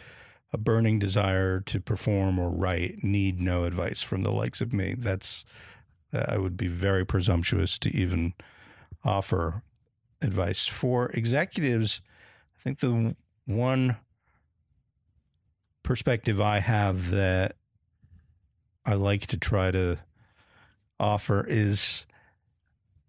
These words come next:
one of the best things an executive can do is to have self-restraint. I always think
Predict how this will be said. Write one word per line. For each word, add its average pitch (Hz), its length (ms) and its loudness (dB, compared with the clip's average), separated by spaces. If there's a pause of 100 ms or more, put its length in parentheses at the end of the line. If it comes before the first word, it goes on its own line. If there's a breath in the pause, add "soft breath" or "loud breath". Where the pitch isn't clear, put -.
(140)
one 143 260 0
of 147 100 0
the 120 60 2
best 110 360 0
things 110 260 2
an 101 80 4
executive 101 600 2
can 98 220 2
do 98 500 2
is 92 800 0 (720 soft breath)
to 104 100 0
have 95 540 0
self-restraint. - 1040 2 (800 loud breath)
I 113 100 2
always 120 280 0
think 110 440 0